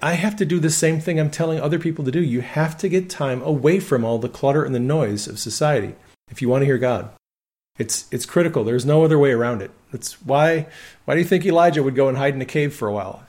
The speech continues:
He, he wanted to hear <laughs> God's voice. Get away from all the noise. So, building the relationship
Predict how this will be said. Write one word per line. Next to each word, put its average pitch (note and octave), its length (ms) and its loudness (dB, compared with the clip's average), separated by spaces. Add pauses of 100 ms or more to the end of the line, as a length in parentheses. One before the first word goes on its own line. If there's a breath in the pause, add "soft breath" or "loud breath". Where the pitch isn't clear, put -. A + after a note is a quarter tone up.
He, D3+ 100 -12
he D3+ 160 -6
wanted D3+ 220 0
to C#3+ 80 2
hear D3+ 200 2 (160)
<laughs> - 140 -12
God's F#3 220 2
voice. E3+ 480 -2 (500 soft breath)
Get D#3+ 120 -4
away E3 160 -4
from - 160 -6
all C#3 100 2
the C#3 80 0
noise. B2+ 360 2 (1000)
So, B2 300 0 (800)
building F3 280 4
the F#3 80 4
relationship C#3 800 2